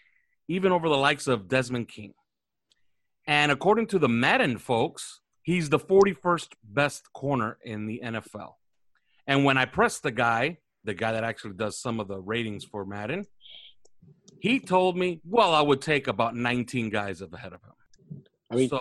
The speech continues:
Speaker 2: let's not blow this out of context. This is some fella who works for a computer game company. I mean, he doesn't see the light of day.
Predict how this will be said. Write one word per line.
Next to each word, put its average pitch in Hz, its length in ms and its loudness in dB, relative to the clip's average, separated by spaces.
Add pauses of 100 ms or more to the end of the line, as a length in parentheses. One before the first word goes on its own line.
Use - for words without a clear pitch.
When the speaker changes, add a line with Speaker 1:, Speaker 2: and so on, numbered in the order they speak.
(120)
Speaker 2:
let's 175 160 4
not 180 100 6
blow 160 160 4
this 135 160 -2
out 117 80 2
of - 80 -4
context. - 380 -12
This 139 160 -4
is 143 80 -4
some 123 180 -4
fella 107 400 -4
who 98 120 -10
works 98 260 -6
for - 140 -8
a - 40 -8
computer - 640 -2
game 82 300 -2 (100)
company. - 540 -10 (500)
I 98 60 -6
mean, 104 80 -4
he 113 100 -2
doesn't 135 220 2
see - 160 2
the 120 100 0
light 117 240 0
of - 160 -14
day. 120 460 -2